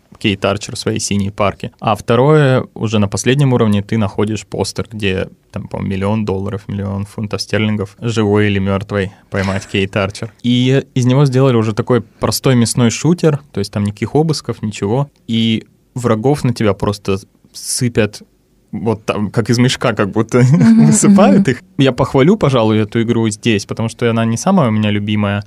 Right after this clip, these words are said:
Speaker 1: хотя и тёплые воспоминания с ней связаны. Но я её похвалю за то, что уже здесь начинают проявляться те черты врагов, которые потом Монолит сделает в Фир. То есть меня несколько раз, например,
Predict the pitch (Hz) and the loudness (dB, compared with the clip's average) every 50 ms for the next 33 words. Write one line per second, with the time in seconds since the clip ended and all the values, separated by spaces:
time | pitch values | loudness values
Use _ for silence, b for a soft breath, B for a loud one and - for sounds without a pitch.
0 | _ - - - 123 120 117 110 127 113 - 110 104 104 - - 117 107 107 104 | _ -8 -4 -2 0 0 0 0 0 0 2 2 0 0 0 0 0 2 2 2
1 | 107 107 104 104 - 117 104 98 - - 113 104 101 101 98 98 110 - 123 123 | 2 0 0 -2 0 0 0 0 0 2 2 2 0 0 -2 -4 -2 -2 0 2
2 | 131 135 143 143 143 139 - - 131 127 135 139 135 127 120 - - 156 185 190 | 2 2 2 0 -2 -2 -2 0 2 2 2 2 2 0 0 2 2 2 2 2
3 | - - - - 120 120 120 120 120 123 123 120 117 117 127 156 165 - - 120 | 0 -2 0 2 2 4 4 4 2 2 2 0 0 -2 -2 0 0 -2 -2 -4
4 | - - 123 127 127 - 117 113 113 113 117 123 123 - - 214 - 131 120 - | -2 -2 -2 -2 -2 0 0 0 2 2 0 -2 -2 -4 -8 -6 -4 -4 -4 -4
5 | - 120 117 - 123 117 117 113 110 110 131 151 160 - - 151 - 107 107 104 | -4 -6 -4 -2 -2 0 0 0 0 0 0 -2 -2 -2 -4 -4 -2 0 -2 0
6 | 98 - 104 - 120 113 107 107 104 104 104 104 107 107 107 107 - 113 110 107 | -2 -2 -2 0 0 0 2 2 2 2 2 0 -2 -4 -4 -4 0 0 2 0
7 | 104 101 - - - - 127 147 175 208 - - - - 117 - - 117 117 120 | 0 -2 -6 -12 -6 -2 0 2 2 2 0 -4 -6 -6 -4 -2 0 2 4 4
8 | 139 147 135 135 139 - - 117 107 - 110 113 131 135 - 113 107 - 113 110 | 4 4 4 2 0 0 -2 -2 0 0 0 0 0 0 -2 -4 -2 -2 0 0
9 | 110 110 107 107 | 0 0 -2 -2